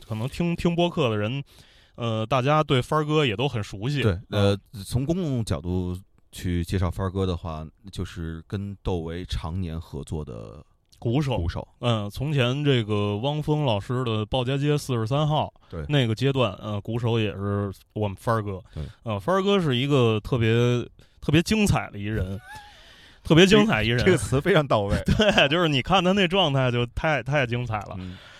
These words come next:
Speaker 1: 嗯，然后帆儿哥呢，在去年还是前年有一回，然后我们那个在外边碰上的时候，然后他就给我们讲说，这个他家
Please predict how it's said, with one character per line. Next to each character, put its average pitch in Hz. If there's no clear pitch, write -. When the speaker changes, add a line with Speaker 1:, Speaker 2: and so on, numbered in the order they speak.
Speaker 1:
嗯， 135
然 143
后 196
帆 220
儿 214
哥 202
呢， 120
在 135
去 190
年 113
还 135
是 143
前 117
年 117
有 95
一 -
回， 95
然 107
后 117
我 104
们 92
那 113
个 101
在 113
外 120
边 127
碰 139
上 98
的 92
时 92
候， 92
然 104
后 107
他 120
就 113
给 107
我 113
们 113
讲 92
说， 117
这 107
个 95
他 156
家 104